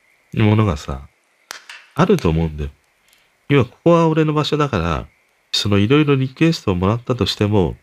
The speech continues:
俺がかけたい曲をかけたいんだっていうね、ものがあると思うんだよね。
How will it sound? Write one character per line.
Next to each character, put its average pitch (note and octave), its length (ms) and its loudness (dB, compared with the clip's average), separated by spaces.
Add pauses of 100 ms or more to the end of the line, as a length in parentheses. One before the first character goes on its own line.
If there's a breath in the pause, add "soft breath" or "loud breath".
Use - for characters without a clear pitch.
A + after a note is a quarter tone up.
(420 soft breath)
俺 G3 300 4
が F#3+ 140 2
か F3 160 -2
け E3+ 160 -2
た E3 180 0
い A#2+ 100 0
曲 - 320 -4
を A#2+ 80 4
か - 160 -10
け - 120 -2
た A2 120 0
い G2+ 80 2
ん E2 60 -4
だ C#2 80 -8
っ - 20 -14
て - 220 -10
い C2+ 40 -2
う C2+ 40 -4
ね、 F#2+ 180 -6 (480 soft breath)
も G2+ 200 4
の G2 100 2
が D2+ 280 -2 (840 loud breath)
あ A#2+ 100 4
る C#3 140 2
と D#2+ 100 -4
思 D#2 160 -2
う - 20 -6
ん C#2+ 60 -6
だ C2 100 -4
よ C2 40 -6
ね。 F#2 240 -4